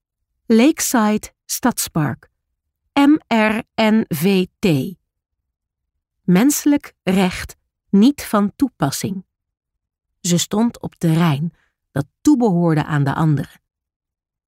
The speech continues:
Ze was hier misschien tijdelijk veilig voor menselijke jagers,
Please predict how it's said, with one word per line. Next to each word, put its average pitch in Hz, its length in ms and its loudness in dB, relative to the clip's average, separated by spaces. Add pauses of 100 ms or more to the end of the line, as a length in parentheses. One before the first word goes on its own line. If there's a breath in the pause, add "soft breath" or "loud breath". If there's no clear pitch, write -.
(120)
Ze - 140 -4
was 185 200 0
hier 190 160 2
misschien 175 380 0
tijdelijk 175 400 0
veilig 185 480 -2
voor 147 200 -2
menselijke 147 580 0
jagers, 139 580 -2